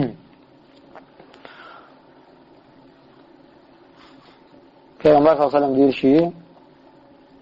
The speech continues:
mömin bilsəydi ki, Allahın yanındakı cəza necədir? Heç kəs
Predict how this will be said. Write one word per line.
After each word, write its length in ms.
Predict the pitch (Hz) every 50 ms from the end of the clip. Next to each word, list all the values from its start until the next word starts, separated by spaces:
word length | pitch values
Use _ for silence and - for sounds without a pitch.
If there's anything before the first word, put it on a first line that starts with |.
| _ _ _ _ - - - - - - - - - - - - -
mömin 300 | 151 151 156 165 180 185 180
bilsəydi 440 | 170 156 - - 190 190 180 156 143 - -
ki, 120 | 135 117 110 113 - _ _ _ _ _ _ _ _ _ _ _ _ _ - - - - _ _ _ _ - - - _ _ - -
Allahın 540 | - 143 139 139 139 131 127 139 156 156 143 131 123 - _ _ _ _ _ _ - - - _ _ _ _ _
yanındakı 580 | - 139 139 143 143 139 139 131 127 - - 160 135 131 143 - - -
cəza 320 | 147 139 131 131 160 165 156 143
necədir? 460 | 147 165 175 202 196 160 143 120 - - _ _ _ _ _ _ _ _ _ _ _ - _ _ _ _ _ _ _ _ _ _ _ - - _ - - _ -
Heç 220 | - 180 196 - - -
kəs 280 | - 196 202 214 208